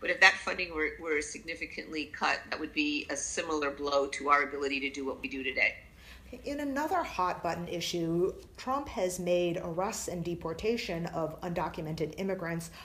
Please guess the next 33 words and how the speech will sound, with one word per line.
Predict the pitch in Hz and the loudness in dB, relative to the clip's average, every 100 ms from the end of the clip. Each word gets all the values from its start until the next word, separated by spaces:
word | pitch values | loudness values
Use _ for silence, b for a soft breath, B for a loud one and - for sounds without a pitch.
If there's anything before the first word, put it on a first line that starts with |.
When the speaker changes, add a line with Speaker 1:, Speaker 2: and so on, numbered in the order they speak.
| B | B
Speaker 2:
a | 175 | -4
priority | 196 190 262 247 175 170 | 2 4 4 4 2 0
of | 151 | -2
his | 160 156 | -2 -2
administration. | 156 160 165 165 165 165 151 - - - B B B | -2 -4 -6 -6 -4 -4 -4 -6 -10 -14 B B B
On | 180 175 208 | -2 -2 0
April | 185 196 185 | 2 2 0
seventeenth, | 185 170 170 170 202 185 202 202 | 0 -2 -2 -4 -2 -2 -2 -4
C | - 202 185 | -6 -4 -2
N | 175 | 0
N | 214 240 202 | 0 0 -2
reported | 165 - 165 160 165 160 B B - | -2 -2 -2 0 0 -2 B B -6
from | 180 165 | -4 -2
January | 160 160 165 175 180 | -2 -2 0 0 0
twentieth | 175 165 170 151 160 160 | -2 -6 -4 -2 -2 -4
to | - | -6
March | 160 160 160 | -2 -2 -4
nineteenth | 160 160 - 247 277 262 175 | -6 -6 -6 -2 -2 -2 -6
of | 151 | -2
this | 151 - | -2 -2
year, | 165 165 170 175 B B | -2 0 -2 -4 B B
there | 175 160 | 0 2
were | 165 | 2
twenty-one | - 180 175 175 175 | -2 0 0 2 0
thousand | 185 170 151 147 160 160 151 | 0 0 0 0 -4 -6 -6
three | 165 | -4
hundred | 160 170 165 170 165 | -4 -4 -2 -2 -2
sixty-three | - 175 - 180 175 160 156 156 | -6 -6 -4 -4 -2 -2 -2 -2
arrests | 160 180 185 156 - - B B B | -2 2 2 0 -2 -4 B B B
of | 160 175 | -6 -2
undocumented | 175 165 170 175 165 160 151 | 0 0 0 -2 -4 -2 -2
immigrants, | 208 208 190 156 165 - | 0 0 -2 -4 -6 -6
including | 180 175 - 254 285 220 139 139 | -6 -6 -4 2 4 4 2 -4